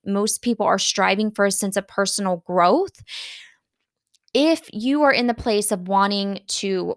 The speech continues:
grow and be the best version of yourself, but you find that the people in your life are not in that place, do not ever be surprised if you get some criticism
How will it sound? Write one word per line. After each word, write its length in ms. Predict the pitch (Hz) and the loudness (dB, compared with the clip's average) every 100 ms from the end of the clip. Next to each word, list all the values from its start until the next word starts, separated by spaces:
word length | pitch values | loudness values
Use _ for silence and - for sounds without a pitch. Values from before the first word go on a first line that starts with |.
| 185 | -8
grow 680 | 175 180 196 196 202 202 202 - | -8 0 4 6 6 4 2 -2
and 200 | 185 175 | -4 -2
be 160 | 190 | -2
the 80 | 202 | 0
best 260 | 190 190 - | 0 0 0
version 320 | 190 185 196 | -2 0 -4
of 100 | 185 | -2
yourself, 680 | 175 180 - 196 190 208 - | -2 0 0 4 4 4 0
but 220 | 185 - | -4 -4
you 80 | 196 | -6
find 440 | - 190 185 190 | -2 2 2 2
that 120 | 190 | -2
the 80 | - | -4
people 380 | - 202 196 202 | -6 -6 0 0
in 140 | 196 | 0
your 160 | 185 180 | 0 -2
life 360 | 175 175 185 - | 0 0 0 -4
are 120 | 180 | -6
not 300 | 175 175 175 | -2 0 2
in 100 | 208 | 2
that 200 | 233 - | 2 0
place, 600 | - 254 247 254 - - - _ _ _ _ _ _ - _ - | -2 0 2 2 2 0 -2 _ _ _ _ _ _ -20 _ -6
do 140 | 247 | 0
not 220 | 262 262 | 2 2
ever 200 | 220 226 | 0 0
be 100 | 226 | 0
surprised 580 | 240 240 - 233 202 190 | 0 -2 -2 0 0 0
if 140 | 190 190 | -4 -8
you 80 | |
get 220 | 180 202 - | -4 -4 -2
some 160 | 214 | -6
criticism 760 | - 269 247 247 226 196 185 | -2 2 2 4 2 2 0